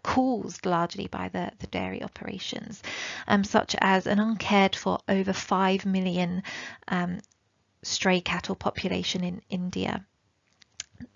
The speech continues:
Uh, these stray cattle may also be subject to illegal slaughter. There are cow shelters called goshalas, but these are underfunded and overcrowded, uh, with their own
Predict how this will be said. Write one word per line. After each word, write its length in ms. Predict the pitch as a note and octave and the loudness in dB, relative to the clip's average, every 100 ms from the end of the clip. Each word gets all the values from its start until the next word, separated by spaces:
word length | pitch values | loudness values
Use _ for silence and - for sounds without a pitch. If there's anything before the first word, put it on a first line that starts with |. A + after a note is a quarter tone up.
| _ | _
Uh, 200 | G#3 F#3 | 2 2
these 180 | G#3+ G#3 | 2 2
stray 220 | - G3+ | 4 2
cattle 260 | G3 F3+ G3 | 2 -2 0
may 160 | F#3 | 0
also 260 | G3 G3+ G3 | 0 0 0
be 140 | F#3 | 0
subject 460 | F3+ - - - - | -2 -2 -2 -4 -4
to 200 | F#3+ - | -2 0
illegal 360 | F3+ F3+ - F#3+ | 2 0 0 -4
slaughter. 600 | - F#3+ F#3+ - G#3 G#3 - - - - - - - | 0 0 0 -2 -4 -6 -10 -10 -8 -8 -10 -4 4
There 160 | A#3 | 8
are 180 | A3+ A3 | 8 8
cow 320 | - - A3 | 2 -4 -2
shelters 520 | B3 - A#3+ - D#4+ - | -2 0 -2 -2 -8 -8
called 300 | - A#3 - | -4 -4 -2
goshalas, 580 | G#3 - G3+ G3+ G#3+ - | -2 -2 -2 -2 -4 -2
but 200 | - - | -2 -2
these 200 | G#3 G3+ | 0 2
are 140 | - | 4
underfunded 760 | A3+ A3+ A3 - F#3+ F#3 F#3 F3+ | 4 4 0 -2 -2 -2 -2 -2
and 240 | G3 F#3+ - - - | -4 -4 -8 -16 -4
overcrowded, 920 | G3 F#3+ G3 - - F3+ F3+ F#3 F#3+ - - - - | 0 0 -2 -6 -6 -4 -2 -2 -4 -8 -12 -10 -4
uh, 280 | F3+ F3+ - | -2 0 -2
with 260 | G3 F3+ - | -2 -4 -2
their 160 | F#3+ - | -2 -2
own 360 | F#3+ F#3 F#3 | -4 -2 -6